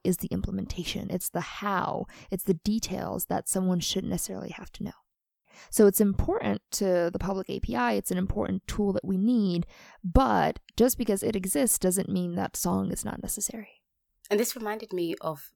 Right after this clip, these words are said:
Speaker 2: a video that Rob sent recently on one of the Code Newbie chats about an A-, how
Speaker 1: Mm-hmm.
Speaker 2: A P Is work. And it's this idea of, <laughs> you're laughing, it's this idea of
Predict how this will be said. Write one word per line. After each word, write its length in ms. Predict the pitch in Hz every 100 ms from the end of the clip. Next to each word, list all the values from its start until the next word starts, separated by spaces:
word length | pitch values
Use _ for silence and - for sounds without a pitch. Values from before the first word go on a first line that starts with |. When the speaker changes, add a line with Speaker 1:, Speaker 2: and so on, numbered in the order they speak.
| -
Speaker 2:
a 80 | 151
video 520 | 143 190 185 151 143
that 180 | 151 147 _ -
Rob 280 | 160 233 233 _
sent 360 | - - 151 -
recently 440 | 143 147 - 160
on 80 | 156
one 100 | 151
of 60 | 151
the 80 | 147
Code 260 | - 165 170
Newbie 240 | 180 202
chats 440 | 247 - - - -
about 240 | 156 165
an 80 | 160
A-, 180 | 160 - _
how 200 | 151 175 190
Speaker 1:
Mm-hmm. 60 |
Speaker 2:
A 60 | 165
P 140 | -
Is 240 | 165 170 -
work. 360 | 277 320 - - _ _ _ - - -
And 80 | 196
it's 100 | -
this 180 | 196 190
idea 460 | 175 185 190 180
of, 80 | 180
<laughs> 20 |
you're 120 | 190
laughing, 540 | 233 220 - 196 226 277 - - -
it's 140 | 262
this 140 | 240 262
idea 420 | 226 240 254 240
of 80 | 202